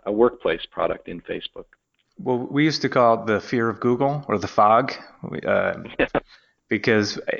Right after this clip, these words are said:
Speaker 2: you know, especially ten years ago when Google, uh, was kind of killing businesses left and right as they would, you know, any, any business that was built on sharing information, whether it was,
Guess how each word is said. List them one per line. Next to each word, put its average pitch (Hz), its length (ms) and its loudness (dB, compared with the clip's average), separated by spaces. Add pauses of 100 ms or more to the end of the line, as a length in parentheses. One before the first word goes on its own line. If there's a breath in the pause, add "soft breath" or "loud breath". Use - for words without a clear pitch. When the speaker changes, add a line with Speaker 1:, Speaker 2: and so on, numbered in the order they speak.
(140)
Speaker 2:
you 139 120 2
know, 117 80 4
especially 113 500 2
ten 107 220 0
years 107 240 4
ago 98 500 2 (120)
when 104 120 0
Google, 101 540 -2 (220)
uh, 104 200 -6
was 98 240 -8
kind 95 180 -4
of - 80 -14
killing 95 300 0
businesses 101 460 -4
left 101 220 2
and 92 100 -4
right 110 220 2
as 92 200 0
they 95 80 -4
would, 92 220 -6 (600 soft breath)
you 98 100 -4
know, 87 140 -6
any, 156 280 2
any 165 200 4
business 139 320 2
that 135 120 4
was 110 100 -2
built 120 260 2
on 107 120 2
sharing 104 360 4
information, 113 720 0
whether 95 240 -6
it 85 40 -8
was, - 260 -10